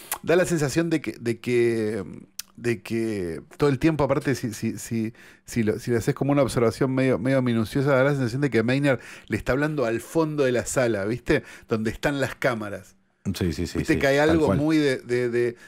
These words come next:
Speaker 1: de que él está haciendo el show para él, porque a él le conviene que ellos lo vean y de esa manera convertirse en bla, bla, bla y ser finalmente quien,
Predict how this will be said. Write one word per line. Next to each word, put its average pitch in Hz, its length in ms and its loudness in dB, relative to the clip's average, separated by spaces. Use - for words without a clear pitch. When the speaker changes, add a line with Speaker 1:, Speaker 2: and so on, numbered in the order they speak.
Speaker 1:
de 120 160 -2
que 135 240 0
él 180 80 4
está 160 200 -2
haciendo 156 240 -2
el 120 60 0
show 170 240 0
para 113 360 0
él, 156 360 2
porque 110 260 -2
a 127 80 2
él 151 100 -2
le 143 120 -2
conviene 127 640 -6
que 127 240 -4
ellos 117 260 -6
lo 113 160 0
vean 131 340 0
y 113 80 -4
de 123 100 2
esa 131 200 0
manera 127 400 2
convertirse 113 560 0
en 117 100 2
bla, 117 140 0
bla, 117 100 -2
bla 156 240 4
y 127 220 -6
ser 131 380 0
finalmente 120 640 -2
quien, 120 340 -2